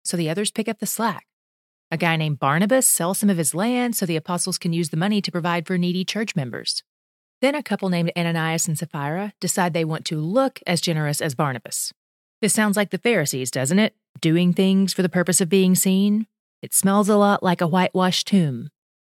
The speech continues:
They sell a piece of land too, but only give part of the money to the church and act like they gave all of it. The Spirit gives Peter discernment and seems to tip him off to what's happening. He says if they hadn't sold the field at all, or even if they'd kept all the money,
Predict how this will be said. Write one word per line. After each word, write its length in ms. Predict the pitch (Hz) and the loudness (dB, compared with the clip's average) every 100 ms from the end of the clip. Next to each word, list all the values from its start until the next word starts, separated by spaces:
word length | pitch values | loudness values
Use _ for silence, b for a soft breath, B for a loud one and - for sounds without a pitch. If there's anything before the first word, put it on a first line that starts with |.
| _ | _
They 120 | 254 | 0
sell 260 | 254 247 190 | 2 2 0
a 60 | |
piece 200 | 180 170 | 0 -2
of 120 | - 156 | -2 -2
land 280 | 139 135 | -2 -2
too, 280 | - 240 120 - - | 0 0 -2 -6 -2
but 80 | 175 | 0
only 240 | 170 170 | 0 -2
give 240 | 151 147 | -4 -6
part 260 | - - 302 | -6 -2 0
of 120 | 285 | 2
the 40 | 196 | 0
money 200 | 180 165 | 0 -2
to 100 | 160 | -4
the 80 | |
church 320 | 156 156 147 - | -4 -4 -4 -4
and 160 | 160 - | -4 -2
act 240 | 247 254 | -2 0
like 180 | 240 226 | -2 0
they 120 | 208 | 0
gave 220 | 185 185 | 2 0
all 220 | 151 147 131 | 2 0 0
of 100 | 135 | -6
it. 140 | - _ _ _ _ _ - | -12 _ _ _ _ _ -6
The 80 | |
Spirit 400 | 175 - 262 294 | -4 0 0 2
gives 180 | 233 220 | 0 -2
Peter 240 | - 214 196 | -2 -2 0
discernment 520 | 170 - 170 156 131 | 0 0 0 -2 -4
and 160 | - 135 | -6 -2
seems 240 | 208 214 | 0 0
to 140 | 208 208 | 0 -4
tip 300 | - 233 - | -4 -4 0
him 120 | 208 | 0
off 220 | 214 208 | 0 -2
to 100 | 175 | -2
what's 200 | 170 175 | -2 -2
happening. 500 | 175 170 151 120 - - _ _ _ _ _ | -2 -2 -4 -8 -12 -20 _ _ _ _ _
He 120 | 269 | -6
says 420 | 269 185 113 117 - | -4 -4 -4 -8 -10
if 80 | 165 | -8
they 140 | 151 | -4
hadn't 320 | 147 190 233 214 | 0 0 0 0
sold 200 | 247 196 | 0 0
the 80 | |
field 240 | 220 220 190 | -2 -2 0
at 80 | 165 | 0
all, 360 | 151 185 226 _ | 0 -2 -4 _
or 80 | 180 214 | -4 -2
even 160 | 233 | 0
if 100 | 233 | 0
they'd 240 | 220 208 - | 0 -2 -4
kept 260 | - - - | -8 -6 -2
all 240 | 202 226 | 0 2
the 60 | 240 | 4
money, 460 | 220 269 196 185 | 4 4 2 -2